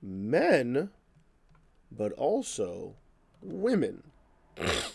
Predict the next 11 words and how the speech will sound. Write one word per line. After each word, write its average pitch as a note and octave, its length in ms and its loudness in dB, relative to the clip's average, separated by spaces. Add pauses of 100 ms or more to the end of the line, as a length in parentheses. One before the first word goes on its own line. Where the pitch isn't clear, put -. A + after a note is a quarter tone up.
(340)
So C#3 500 4 (2250)
it D3+ 200 6
was A#2+ 360 8 (1700)
announced D#3 460 4
that D3 160 2
the, B2+ 280 2
the C3 140 2
tournament G#3+ 520 2
will D3 300 0
be G3+ 200 -4
held C#3 500 2